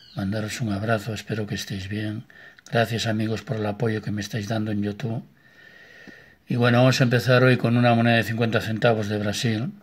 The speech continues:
con carga en el cinco. Ya veis aquí que tiene una pobre so-, una sobrecarga por aquí, por debajo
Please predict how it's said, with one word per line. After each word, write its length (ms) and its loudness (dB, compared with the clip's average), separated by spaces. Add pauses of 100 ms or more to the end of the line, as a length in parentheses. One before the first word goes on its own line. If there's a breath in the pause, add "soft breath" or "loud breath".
(760 loud breath)
con 240 -2
carga 360 6
en 120 4
el 120 0
cinco. 540 0
Ya 200 0
veis 240 -2
aquí 260 -6
que 100 -2
tiene 240 -4
una 160 -4
pobre 340 -6
so-, 220 -6
una 360 -4
sobrecarga 800 -6
por 160 -10
aquí, 280 -8
por 160 -10
debajo 520 -8